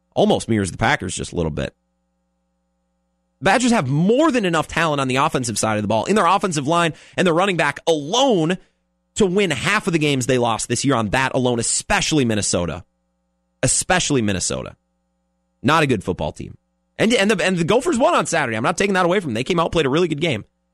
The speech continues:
There are no N F L players on that team. They just got the Badgers. Badgers did not come to play, didn't get the most out of their offensive pieces, and quite frankly looked really, really uninspired.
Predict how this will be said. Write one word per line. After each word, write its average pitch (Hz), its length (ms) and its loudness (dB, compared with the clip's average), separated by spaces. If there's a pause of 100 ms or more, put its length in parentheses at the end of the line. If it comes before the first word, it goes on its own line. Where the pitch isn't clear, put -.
(1500)
There - 100 -2
are 196 40 2
no 156 60 2
N 120 60 2
F 101 80 -2
L 87 100 0
players 82 300 -4
on 78 100 -6
that 73 140 -4
team. 92 300 0
They - 1600 -20
just 190 80 -8
got 220 100 4
the 208 80 2
Badgers. 190 500 0 (140)
Badgers 160 340 -2
did 143 280 0
not 196 180 2
come 190 160 0
to - 60 -2
play, 190 320 0 (960)
didn't 208 260 0
get 190 140 0
the 170 80 -2
most 185 240 2
out 180 100 2
of 156 40 0
their 143 100 0
offensive 151 400 -2
pieces, 175 340 0
and 135 80 -2
quite 160 200 0
frankly 160 280 0
looked 113 160 0
really, 135 300 2
really 131 220 2
uninspired. 123 500 0